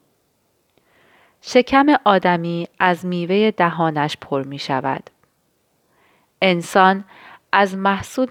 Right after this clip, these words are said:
لبهایش سیر می‌گردد. مرگ و زندگی در قدرت زبان است. آنان که دوستش می‌دارند،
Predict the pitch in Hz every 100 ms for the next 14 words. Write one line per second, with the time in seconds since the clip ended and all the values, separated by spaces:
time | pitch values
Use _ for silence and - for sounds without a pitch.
0 | 254 220 185 170 - 185 175 151 147 -
1 | - _ - - - 170 165 143 139 -
2 | 131 135 135 131 - _ _ _ _ _
3 | _ _ _ _ _ - 175 180 185 185
4 | 180 185 175 175 175 190 202 202 - -
5 | _ - 190 175 175 170 180 196 220 185
6 | 160 160 160 160 147 143 151 _ _ _
7 | _ _ _ _ - 170 160 165 180 -
8 | 196 - 226 240 - 240 - 208 190 165
9 | 156 151 151 156 160